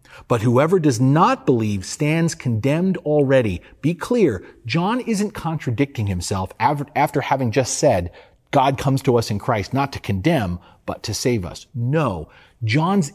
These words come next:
insight here is that we condemn ourselves as we choose to love the darkness rather than to embrace and follow the light of Jesus.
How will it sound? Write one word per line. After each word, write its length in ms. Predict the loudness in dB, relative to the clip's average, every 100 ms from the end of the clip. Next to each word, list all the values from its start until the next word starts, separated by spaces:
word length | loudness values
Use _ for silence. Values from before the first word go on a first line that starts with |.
| _
insight 580 | 0 2 2 0 -2 -4
here 400 | -8 -10 -10 -14 _ _ _
is 140 | 2 2
that 160 | 0
we 680 | 0 -2 2 4 6 4 2
condemn 560 | 0 0 0 0 -2
ourselves 840 | -4 -8 -8 -4 0 0 0 -4 -12 _
as 160 | -8 -2
we 220 | 0 0
choose 380 | 0 0 0 0
to 120 | -2
love 320 | 0 0 0
the 80 | -6
darkness 640 | -2 -2 -2 -8 -12 -14 -20 _ _ -12
rather 400 | -2 0 2 2
than 160 | 0 -2
to 160 | -4
embrace 480 | -4 -4 -4 -6 -10 -12
and 140 | -12
follow 400 | -8 -8 -8 -10
the 140 | -10
light 340 | -10 -10 -14 -20 -14
of 120 | -12
Jesus. 600 | -8 -6 -4 -6 -10 -16